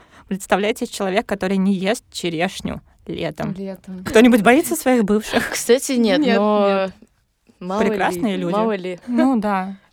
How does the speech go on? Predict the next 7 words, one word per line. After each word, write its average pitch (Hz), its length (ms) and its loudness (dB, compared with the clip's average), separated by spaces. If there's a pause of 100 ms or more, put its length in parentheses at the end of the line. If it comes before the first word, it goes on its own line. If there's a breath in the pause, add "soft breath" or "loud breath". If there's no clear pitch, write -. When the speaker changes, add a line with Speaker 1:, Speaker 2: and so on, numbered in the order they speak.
Speaker 2:
Невозможно 214 680 -8
проконтролировать 202 840 -10
бывших 202 440 -12
особенно. 190 500 -14 (100)
И 226 60 -8
даже 214 220 0
нас 190 360 -8